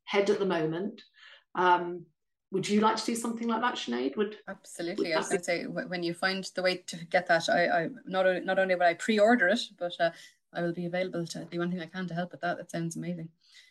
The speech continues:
Speaker 2: Um, I know there's an Irish author, um, Sarah Webb, who is, like, queen of Irish kids lit. Um, a few years ago, I forget exactly how many, she put together an anthology of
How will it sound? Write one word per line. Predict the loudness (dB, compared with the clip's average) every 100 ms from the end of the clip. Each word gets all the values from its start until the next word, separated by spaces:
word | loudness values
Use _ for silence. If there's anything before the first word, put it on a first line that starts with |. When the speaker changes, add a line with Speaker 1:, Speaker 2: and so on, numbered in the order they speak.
| _
Speaker 2:
Um, | -4 -2 -2 -4 -8
I | -2
know | -2 0
there's | 0 -2
an | -6 -2
Irish | 0 0 -2 -4
author, | -6 -8 -6 -2 0 -2 -2 -4 -8 -10 _ _ -8
um, | -6 -6 -6 -8
Sarah | -6 -4 -4
Webb, | 2 2 0 -6 -10
who | -10
is, | -8 -10 -10 -8
like, | -8 -8 -20 _ _ -12
queen | -6 -4
of | -4 -8 -4
Irish | -2 0 -2 -4
kids | -8 -4
lit. | -6 -6 _ _ _
Um, | -4 -4 -4
a |
few | -6 -4
years | -2 -4
ago, | -4
I | -6
forget | -4 0 0
exactly | 0 -4 -6
how |
many, | -4 -2 -4
she | -4 -6
put | -8 -12
together | -4 -4 -2 -2
an | -2
anthology | -4 -4 -6 -6 -6 -6
of | -6 -6